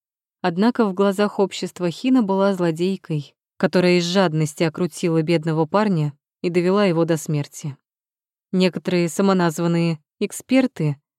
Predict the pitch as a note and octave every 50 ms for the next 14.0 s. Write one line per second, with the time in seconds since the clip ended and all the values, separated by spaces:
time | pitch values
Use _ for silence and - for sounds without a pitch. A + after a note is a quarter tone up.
0 | _ _ - F#3 F#3+ F#3+ F3+ F#3+ E3+ F#3+ F#3+ F3 F3 F#3 F3+ - - - F#3 F#3
1 | F#3+ G#3 G3+ G3 F#3+ F3 E3 F3 F3+ F#3+ F#3+ G3 G3 F#3+ - - G#3 - - F3
2 | D#3 - F3+ - - - F#3 F3+ F3 E3+ - - F3 E3+ - - F#3+ F#3 F3 F#3+
3 | G3 - - - E3+ D#3 - - - D#3+ C#3+ C3+ _ _ _ _ _ _ _ _
4 | _ _ _ _ _ _ _ - - A#3+ A#3 - - C4 B3 A3+ G3 F#3 F#3 F#3
5 | F3+ F#3 G#3 F#3 G3 F3 F3 E3+ E3+ E3 E3+ F3+ E3+ G3+ G3 G3 G3+ F#3+ F3 -
6 | - E3+ E3+ F3 F3+ F3 - - - - F3 F3 F3+ F3 - - E3+ - - E3+
7 | E3 D#3+ E3 E3 E3 D#3 F3 E3+ F3+ F#3 - - G#3 F#3+ E3+ E3 D#3+ D#3+ D#3+ D3+
8 | - F3+ F3+ F#3+ G#3+ A#3+ - - - - D3+ C#3+ C#3+ C#3+ - _ _ _ - G3+
9 | G3+ G#3 - - A3+ G#3 - E3+ D#3 D3+ D3 - F3 D#3+ D3 F#3+ F3+ E3+ E3 D#3+
10 | D#3+ D#3+ D#3+ E3 E3 E3 D#3 D#3+ - F3+ F3 F3 F3 E3+ D#3+ D3 C#3+ C#3 - _
11 | _ _ _ _ _ _ _ _ _ _ - F3 E3 D#3+ D#3 D3+ - - G3 F#3
12 | E3 E3 D#3+ D#3+ D#3 D#3 E3 E3 E3+ F3 E3+ E3 F3 E3+ E3+ D#3 - F3 E3+ D#3+
13 | - - F3 E3 D#3+ D#3+ D#3+ D#3 D#3 F3 E3 E3+ E3+ E3+ D#3+ F3+ F#3+ F3+ D3+ -